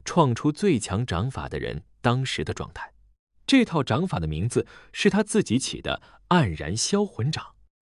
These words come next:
后来在百花谷，杨过与老顽童周伯通对掌，周伯通使出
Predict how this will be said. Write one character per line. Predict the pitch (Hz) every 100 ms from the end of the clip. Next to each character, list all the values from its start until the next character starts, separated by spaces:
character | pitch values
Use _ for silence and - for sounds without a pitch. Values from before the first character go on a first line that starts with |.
| _
后 | - 151
来 | 123
在 | 139 135
百 | 82
花 | - 131
谷， | - - - - - -
杨 | 117 196
过 | 202 120
与 | 117
老 | 110
顽 | 78 90
童 | 147 - 78 - -
周 | - 208
伯 | 101 113
通 | - 180
对 | 185 107
掌， | - - - _ _ _ _ -
周 | 240 240
伯 | 123 143
通 | 175 180
使 | - 62
出 | - 113 127